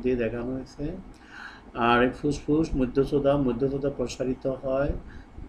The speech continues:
বক্ষ সংকুচিত হয়, ফুসফুস, ফুসফুস সংকুচিত বক-, অর্থাৎ বক্ষ সংকুচিত এবং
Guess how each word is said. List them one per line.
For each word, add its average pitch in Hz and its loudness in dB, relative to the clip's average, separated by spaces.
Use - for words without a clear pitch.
বক্ষ 113 -2
সংকুচিত 123 -4
হয়, 123 0
ফুসফুস, 135 -6
ফুসফুস 135 -2
সংকুচিত 131 0
বক-, 123 0
অর্থাৎ 131 2
বক্ষ 135 6
সংকুচিত 143 -2
এবং 131 2